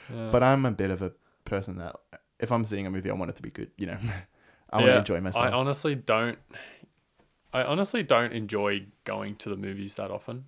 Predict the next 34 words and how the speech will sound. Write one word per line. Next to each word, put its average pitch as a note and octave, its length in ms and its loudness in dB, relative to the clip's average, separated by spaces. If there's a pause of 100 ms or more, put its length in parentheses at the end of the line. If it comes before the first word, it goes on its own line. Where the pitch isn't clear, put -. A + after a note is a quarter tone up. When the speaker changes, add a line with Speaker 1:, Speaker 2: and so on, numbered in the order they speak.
(120)
Speaker 1:
If A#2 160 -4
Speaker 2:
Mm. G#2 240 -4
Speaker 1:
I G#2+ 80 -2
have A#2 200 0
to A#2+ 60 -8
go A2 160 0
to G#2 80 -4
the, G2+ 180 -8
oh B2 120 -10
my F2+ 160 -12
God, G#2 260 2
we're G2+ 60 -8
going A#2 160 -2
for G#2+ 180 0
Speaker 2:
Yeah, A2+ 120 6
I A2 40 8
Speaker 1:
ages. G#2+ 100 6
Speaker 2:
know. A2+ 220 4 (240)
Speaker 1:
If B2+ 200 2
I, C3 260 10
if C3 140 -2
I C3+ 60 8
wanna C#3 220 2
go D3+ 80 4
to C#3+ 60 4
the A#2 120 0
movies, G#2 180 0
I G#2+ 40 6
wanna G2+ 200 -2
make G2 160 -4
sure G#2 120 -4
I'm G2+ 120 -4
enjoying G2+ 340 -4
it. A#2+ 120 -6